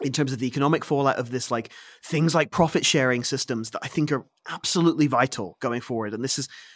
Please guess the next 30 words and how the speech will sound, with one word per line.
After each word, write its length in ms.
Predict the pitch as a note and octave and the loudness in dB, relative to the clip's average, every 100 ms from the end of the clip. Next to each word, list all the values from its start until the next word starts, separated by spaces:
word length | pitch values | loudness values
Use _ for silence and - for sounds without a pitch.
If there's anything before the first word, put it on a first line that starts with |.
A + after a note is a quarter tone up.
| _ _ - | _ _ -4
also 240 | E3+ A#3+ | 0 0
something 220 | A3 A#3+ | 2 2
that's 80 | E3 | 2
gonna 80 | F3 | 0
be 80 | D#3 | 6
really 200 | E3+ G#3+ | 6 6
difficult 260 | A3+ A3 | 2 2
to 80 | - | 2
enforce, 400 | D3+ - D3 F#3+ | 0 2 0 2
but 140 | - C#3 | -2 -2
I 20 | |
think 200 | D#3 C#3 | -2 0
ultimately 560 | E3+ - F3+ C#3 C#3+ - - - _ | 0 2 2 2 0 -2 -20 -20 _
is 140 | C#3+ | -2
kind 140 | - D#3 | 0 0
of 100 | B2 _ | -2 _
where 300 | C3+ C#3+ D3+ | 2 6 6
we 140 | E3 | 6
need 140 | D#3+ D3+ | 2 2
to 80 | C#3+ | 4
go 180 | C3+ | 4
as 100 | C3 | 4
a 80 | B2 | 0
society 580 | - - C#3+ D#3+ D#3 C3+ | -4 0 4 4 4 0
to 120 | C3 | 0
make 180 | B2 A2+ | -2 -2
this 160 | B2 B2 | -6 -4
work 300 | A#2 A2 B2+ | -4 -4 -2
out 220 | C#3+ - | -2 -2
well. 380 | D2+ G1+ C3 | -8 -10 -12